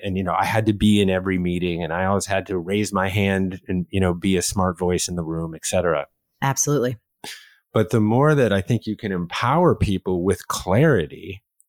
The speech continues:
Speaker 1: and fluency, the more that you can then step back and let go and empower your team.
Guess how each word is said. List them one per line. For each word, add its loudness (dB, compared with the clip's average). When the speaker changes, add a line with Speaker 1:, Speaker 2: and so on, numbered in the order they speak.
Speaker 1:
and 0
fluency, 2
the 0
more 2
that 0
you 2
can -4
then -4
step -2
back -2
and 0
let -6
go 2
and 2
empower 0
your 0
team. -6